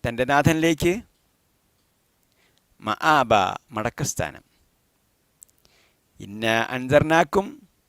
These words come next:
"ഇന്നാ", നിശ്ചയം നാം, "അൻദർനാക്കും", നിങ്ങൾക്ക്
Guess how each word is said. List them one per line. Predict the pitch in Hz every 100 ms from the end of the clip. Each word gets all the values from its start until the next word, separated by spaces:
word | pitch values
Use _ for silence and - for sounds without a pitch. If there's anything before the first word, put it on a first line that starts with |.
| _ _ _ _ _ _ _ _ _ _ _ -
"ഇന്നാ", | 110 120 135 135 139 143
നിശ്ചയം | 131 160 175 180
നാം, | 175 202 302 _ _ _ _ _ _ _ _ -
"അൻദർനാക്കും", | 143 147 147 147 147 143 139 151 135 135 - - _ _ _ _
നിങ്ങൾക്ക് | 110 135 139 -